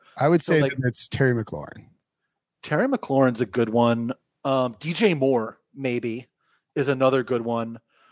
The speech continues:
Speaker 2: Or I think, like, guys like, um,
Speaker 1: Oh, C D Lamb could be on
Speaker 2: C D
Speaker 1: there.
Speaker 2: Lamb could be one of the guys that jumps up. Um,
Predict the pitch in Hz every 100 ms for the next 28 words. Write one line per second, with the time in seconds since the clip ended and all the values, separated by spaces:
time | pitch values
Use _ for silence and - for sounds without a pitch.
0 | _ - 156 147 160 180 175 151 143 147
1 | 143 160 143 151 143 151 135 127 120 117
2 | 117 _ _ _ _ _ _ _ _ _
3 | - 208 156 269 269 277 185 180 160 160
4 | 139 120 180 185 170 151 151 151 147 151
5 | - _ - 156 123 143 139 139 139 139
6 | 135 - 143 - 143 131 - 135 135 -
7 | - _ _ _ _ _ _ _ _ 135
8 | 131 127 123 123 120 120 123